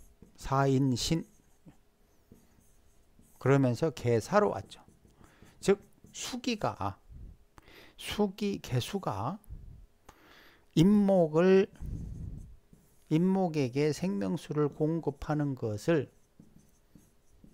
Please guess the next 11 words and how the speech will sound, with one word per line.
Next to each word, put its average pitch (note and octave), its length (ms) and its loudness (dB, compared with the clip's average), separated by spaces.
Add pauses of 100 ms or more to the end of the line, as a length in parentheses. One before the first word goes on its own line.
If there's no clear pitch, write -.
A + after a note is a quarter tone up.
(1200)
그것을 D3 480 -2 (440)
잘 - 300 0 (120)
하지 - 280 -2
않겠다, F3+ 520 2
이런 F#3 300 4
의도예요. G#2 460 -4 (160)
왜냐? D#3 360 2 (1300)
위로 A3+ 240 6
올라가 B2+ 280 4
버렸지. F#2+ 320 -8 (240)
자수는 D#3 760 2